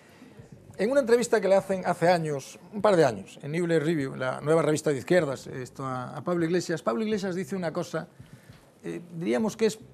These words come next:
perfectamente, eh, transparente, ¿no? Dice,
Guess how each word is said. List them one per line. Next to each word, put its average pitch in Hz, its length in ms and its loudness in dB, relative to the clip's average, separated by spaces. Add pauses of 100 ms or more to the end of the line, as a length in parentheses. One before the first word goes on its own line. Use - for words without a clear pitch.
(160)
perfectamente, 208 800 -2
eh, 175 320 0
transparente, 190 680 2
¿no? 170 100 -6
Dice, 160 360 -6